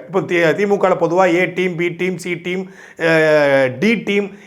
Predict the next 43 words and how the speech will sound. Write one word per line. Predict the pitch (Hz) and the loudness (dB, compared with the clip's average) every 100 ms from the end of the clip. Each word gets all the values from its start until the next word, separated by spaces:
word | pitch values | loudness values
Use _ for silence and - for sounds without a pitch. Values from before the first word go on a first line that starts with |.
| - | -4
இ | 185 269 | 0 0
டீம், | 262 240 214 | 0 0 2
எஃப் | 196 - | 0 -2
டீம் | 240 214 | -2 -2
அப்படின்னு | 190 160 220 | -2 0 0
பல | 196 180 208 | 2 2 2
டீம்கள் | 208 214 202 | 0 2 0
இருக்கும். | 160 | 0
A | 143 196 | 0 0
to | 170 | 0
Z | 175 160 175 | -2 0 -2
இருப்பாங்க. | 160 151 131 110 - _ - - | 0 -2 -4 -10 -16 _ -20 -12
அவன் | - 151 180 175 | -2 2 2 0
தடி | 175 202 | 0 2
எடுத்தலாம் | 202 208 208 | 0 2 0
தண்டல்காரங்க | 165 175 202 190 180 170 | 0 0 2 2 0 0
மாதிரி | 170 196 170 202 202 - - | 2 2 4 2 0 -10 -8
முன்னாள் | 170 208 208 | -2 0 0
மாவட்ட | 170 165 156 143 | 2 0 0 -2
செயலர், | 139 165 180 | 0 0 -2
இன்னாள் | 147 196 220 | 0 2 2
மாவட்ட | 180 165 151 139 | 2 2 0 -2
செயலர், | 131 147 | 0 2
அடுத்த | 170 143 185 196 | 4 2 0 0
மாவட்ட | 170 165 156 | 2 0 0
செயலர் | 151 | -2
சொல்லி | 170 196 - - - | 2 2 2 -10 -4
லிஸ்ட் | 170 170 | -2 0
இருப்பாங்க. | 202 160 185 | 0 0 0
அப்புறம் | 208 185 | 0 0
எம் | 165 180 | 0 0
எல் | 190 | 0
ஏ | 170 | 0
கேண்டிடேட், | 156 156 151 190 | 0 -4 -2 0
எம் | 175 | 0
பி | 185 | -2
கேண்டிடேட், | 165 156 151 180 160 | -2 0 0 0 0
அமைச்சர்னு | 180 - 156 170 | -2 -2 -4 -2
சொல்லி | 160 196 196 - - | 0 0 -2 -12 -6
பல | - 180 220 | 0 2 2
வகையறா | 196 220 226 | 2 2 2
இருக்கும். | 185 135 127 - _ _ _ _ - - | 2 -2 -8 -14 _ _ _ _ -20 -8
இந்த | 120 208 226 | -2 2 2